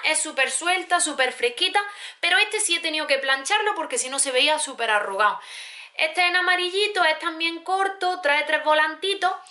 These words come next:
me lo vais a estar viendo mejor en pantalla, también es súper económico y con el bolsito que compré de Fera, así en, pues, en tejidos naturales, de trenzado, de cuerda, de, de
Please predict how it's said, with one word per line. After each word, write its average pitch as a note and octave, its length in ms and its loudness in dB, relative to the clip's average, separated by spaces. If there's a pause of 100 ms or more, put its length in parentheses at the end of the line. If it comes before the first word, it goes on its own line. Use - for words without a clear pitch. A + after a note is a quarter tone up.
(280)
me B3+ 100 2
lo C4 120 6
vais D4+ 180 4
a D#4 40 0
estar D#4+ 260 2
viendo D4+ 320 0
mejor E4 320 2
en E4 180 -2
pantalla, E4+ 640 2
también C#4+ 340 0
es E4 120 0
súper B3+ 380 0
económico F4 640 0 (260)
y C#4+ 80 -10
con C#4+ 160 4
el B3 120 4
bolsito D4+ 380 0
que E4+ 140 0
compré D#4+ 380 4
de D4+ 100 4
Fera, A#3 300 2
así C#4 340 0
en, A3+ 600 0 (180)
pues, A#3+ 160 2
en A3+ 240 -2
tejidos C#4+ 400 -2
naturales, A#3+ 680 2
de G3 600 0 (540)
trenzado, C4+ 1120 2 (300)
de A3+ 340 0
cuerda, C#4+ 640 4
de, A3 540 0
de G#3 140 0